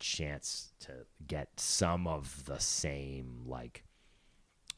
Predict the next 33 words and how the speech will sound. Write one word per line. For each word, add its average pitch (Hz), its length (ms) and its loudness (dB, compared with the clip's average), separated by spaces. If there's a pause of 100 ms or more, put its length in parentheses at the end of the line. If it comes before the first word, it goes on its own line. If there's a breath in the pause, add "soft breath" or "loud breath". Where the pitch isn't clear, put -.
uh, 64 300 -4
stimulation 85 640 4
and 65 160 -4
adrenaline 101 340 8
that 71 80 -2
you 71 80 -4
get 76 140 0
from 67 140 -4
combat, 78 480 2
but 69 60 -4
without 67 360 -2
any 67 300 -6
of 73 100 -16
the 69 100 -6
killing. 65 480 -4 (880 soft breath)
Um, 64 560 -2 (340)
and 80 220 6
so 78 320 8
he, - 240 2 (100)
he 113 140 10
was 139 140 12
a 113 40 12
really 92 220 10
influential 67 400 0
mentor 55 300 -8
on 50 80 -10
me. - 280 -12
And, 67 300 -4
and 82 140 2
I, 80 100 4 (100)
and 110 200 6
I've 107 580 6 (240)
absolutely 82 800 4